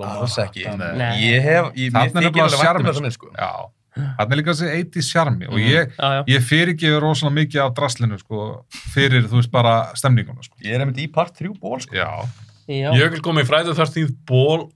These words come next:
Speaker 1: og jakka.
Speaker 3: Nice.
Speaker 4: Alvöru.
Speaker 1: Hvað er á tala, Jökull? Er þessi dröllu góð?
Speaker 2: Hún er skemmtileg, ég hef gaman að henni og ég,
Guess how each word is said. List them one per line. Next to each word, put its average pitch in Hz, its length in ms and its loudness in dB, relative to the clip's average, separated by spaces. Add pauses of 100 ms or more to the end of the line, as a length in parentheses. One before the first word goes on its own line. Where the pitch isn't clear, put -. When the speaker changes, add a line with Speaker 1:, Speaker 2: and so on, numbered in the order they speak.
Speaker 1:
og 147 320 0
jakka. 151 560 0
Speaker 3:
Nice. - 480 -8 (720)
Speaker 4:
Alvöru. 139 360 -6 (580)
Speaker 1:
Hvað 165 200 4
er 190 120 2
á - 60 2
tala, 190 240 4
Jökull? 113 280 2
Er 139 220 4
þessi 196 600 0
dröllu 196 280 -4
góð? 190 240 -2 (840)
Speaker 2:
Hún 160 100 2
er 190 40 2
skemmtileg, 180 600 -2
ég 120 160 2
hef 135 80 0
gaman 135 320 4
að 113 120 4
henni 95 240 -6
og 95 80 -8
ég, 101 560 -6